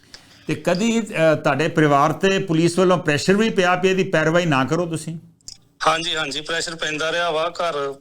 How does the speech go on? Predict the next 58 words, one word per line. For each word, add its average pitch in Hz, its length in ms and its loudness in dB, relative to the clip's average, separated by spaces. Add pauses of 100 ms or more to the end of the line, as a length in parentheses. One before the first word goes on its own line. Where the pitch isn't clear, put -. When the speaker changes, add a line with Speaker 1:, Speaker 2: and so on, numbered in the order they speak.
(140)
Speaker 2:
ਆਉਂਦੇ 147 340 0
ਰਹੇ 175 160 -2
ਆ, 165 80 -2
ਪੁਲਿਸ 151 340 -6
ਵਾਲੇ 170 160 -2
ਵੀ - 60 -6
ਆਉਂਦੇ 151 240 -6
ਰਹੇ 226 100 -2
ਆ, - 40 -4
ਸਾਨੂੰ 165 280 -6
ਥਾਣਿਆਂ 151 340 -4
'ਚ 190 80 -10
ਵੀ 185 80 -6
ਸੱਦਦੇ 147 380 -6
ਰਹੇ 151 180 -4
ਆ। 147 180 -6 (120)
Speaker 1:
ਹਾਂ। 123 340 -2
Speaker 2:
ਕੁਛ, - 180 -6
ਅਹ, 165 40 -10 (680)
ਪੋਲੀਟੀਕਲ 175 600 -6
ਬੰਦੇ 170 300 -6
ਵੀ 170 120 -6
ਕਹਿੰਦੇ 165 340 -6
ਰਹੇ 151 160 -4
ਆ 147 240 -4
ਵੀ 160 60 -6
ਹੁਣ 160 200 -6
ਇਹਦੇ 165 180 -6
ਵਿੱਚ 160 200 -8
ਬਣਨਾ 143 300 -4
ਤਾਂ 156 120 -8
ਕੁਛ 156 200 -8
ਹੈ 147 100 -6
ਨੀ 143 200 -8
ਗਾ। 139 200 -6 (140)
Speaker 1:
ਹਾਂ। 127 260 0 (200)
Speaker 2:
ਤੁਸੀਂ 143 460 -6
ਇਹ, 151 320 -4
ਇੱਕ 165 160 -8
ਪਿਛਾਂਹ 156 420 -4
ਹਟ - 80 -6
ਜਾਓ, 139 320 -6 (200)
ਜੋ 123 140 -2
Speaker 1:
ਹਾਂ। 120 100 0
Speaker 2:
ਤੁਸੀਂ 156 220 -6
ਤੁ-, 151 460 -12
ਲੈਣਾ 147 400 0
ਵਾ 151 160 -4
ਉਹ 156 160 -4
ਦੱਸ 156 200 -6
ਦਿਓ। 139 220 -6
Speaker 1:
ਹੂੰ। 127 500 -6
Speaker 2:
ਇਹ 113 80 0
'ਚ 110 80 -4
ਕੰਮ 156 300 -6
ਚੱਲਦੇ 131 320 -8
ਰਹੇ 127 120 -6
ਜੀ, 135 120 -16